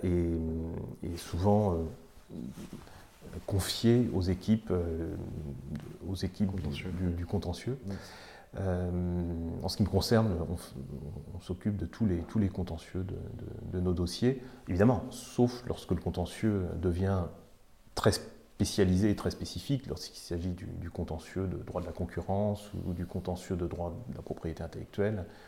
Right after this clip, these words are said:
Speaker 1: qu'on peut retrouver, hein, dans, dans les dossiers
Speaker 2: Sûr.
Speaker 1: de, de, de restructuring. Évidemment, on le, on le confie, euh, aux spécialistes de, des matières concernées.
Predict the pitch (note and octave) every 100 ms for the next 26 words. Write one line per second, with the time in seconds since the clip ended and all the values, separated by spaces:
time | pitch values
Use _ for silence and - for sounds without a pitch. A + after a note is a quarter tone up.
0 | - - B2+ B2 - D3+ D3 F#2 A2 E2+
1 | E2 - - E2+ G2 F#2+ F#2 F2+ - G2+
2 | F2 E2+ E2 - - - E2 F2 F2 -
3 | F#2+ - G#2+ B2 - - - - E2 E2
4 | D#2+ F#2 F#2 E2 F2+ G#2+ - - E3+ -
5 | G#2 A2 F2 - - - - - - E2
6 | F#2 G#2 G2 A2 G#2 - - - - -
7 | F2 E2 - G2 F#2 - F2+